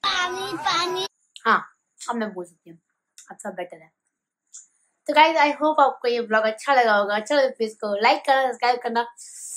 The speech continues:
और comment करके बताना ब्लॉग कैसा लगा। next vlog बहुत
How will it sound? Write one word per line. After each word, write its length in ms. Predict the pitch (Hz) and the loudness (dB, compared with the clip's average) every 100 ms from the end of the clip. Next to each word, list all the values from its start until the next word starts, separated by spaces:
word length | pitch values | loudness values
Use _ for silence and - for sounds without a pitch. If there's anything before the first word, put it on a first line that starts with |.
| - - | -10 -2
और 80 | 247 247 | 0 2
comment 320 | 277 294 294 | 0 0 0
करके 180 | 277 262 | 0 2
बताना 200 | 254 247 | 0 0
ब्लॉग 220 | 233 233 | -2 -2
कैसा 140 | 269 | 0
लगा। 220 | 269 240 233 | 4 4 4
next 260 | 254 262 | 0 0
vlog 260 | 240 233 208 | 0 0 -2
बहुत 420 | 220 220 226 226 | -6 0 0 2